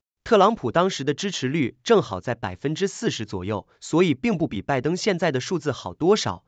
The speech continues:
反对率也远超百分之五十。特朗普最终在关键的摇摆州以微弱差距落选。这个特朗普的例子并不能使拜登在 Bet 上的民调言论变得真实。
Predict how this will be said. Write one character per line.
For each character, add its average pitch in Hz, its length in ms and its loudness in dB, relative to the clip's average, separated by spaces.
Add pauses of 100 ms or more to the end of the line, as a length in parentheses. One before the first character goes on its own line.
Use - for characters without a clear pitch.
(140)
反 123 220 0
对 190 120 4
率 202 140 0
也 131 180 2
远 107 220 0
超 208 240 0
百 104 160 -4
分 156 200 -4
之 208 120 -4
五 120 180 -4
十。 98 380 -6 (400)
特 220 140 2
朗 202 160 6
普 123 200 -4
最 170 200 2
终 196 180 -2
在 160 140 0
关 196 240 0
键 196 160 0
的 123 80 -2
摇 110 180 0
摆 131 180 -2
州 135 380 -4
以 120 120 -6
微 180 160 4
弱 208 200 2
差 175 220 -6
距 160 120 -2
落 165 200 0
选。 98 340 -10 (420)
这 247 140 2
个 185 120 4
特 208 160 0
朗 196 180 4
普 - 100 -6
的 117 80 -4
例 175 180 -2
子 107 320 -6
并 220 200 -4
不 143 60 -2
能 117 140 -4
使 113 140 -10
拜 147 220 0
登 160 180 -4
在 160 140 0
Bet 214 280 0
上 131 200 -6
的 107 80 -8
民 101 200 -8
调 180 140 0
言 101 160 -4
论 151 240 0 (160)
变 175 140 0
得 113 80 -4
真 240 200 2
实。 - 320 -8